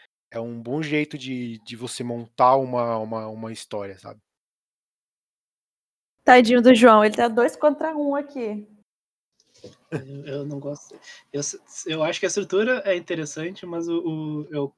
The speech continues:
Speaker 3: ainda acho, eu, eu tenho os meus problemas, ah,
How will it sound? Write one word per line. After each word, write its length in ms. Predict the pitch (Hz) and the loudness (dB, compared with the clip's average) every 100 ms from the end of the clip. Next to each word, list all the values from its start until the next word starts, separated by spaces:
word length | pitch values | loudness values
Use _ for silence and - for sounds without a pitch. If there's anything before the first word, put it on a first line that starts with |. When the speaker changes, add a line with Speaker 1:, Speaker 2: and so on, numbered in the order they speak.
| _ | _
Speaker 3:
ainda 320 | 139 139 135 | -8 -4 -4
acho, 160 | 120 - | -4 -8
eu, 240 | 143 123 123 | -12 -12 -12
eu 120 | 127 | -10
tenho 160 | 139 | -6
os 60 | 147 | -4
meus 140 | 147 | -6
problemas, 640 | 139 143 131 131 131 - - _ _ _ _ _ _ | -8 -8 -8 -8 -10 -14 -20 _ _ _ _ _ _
ah, 480 | 131 123 123 120 | -12 -10 -10 -10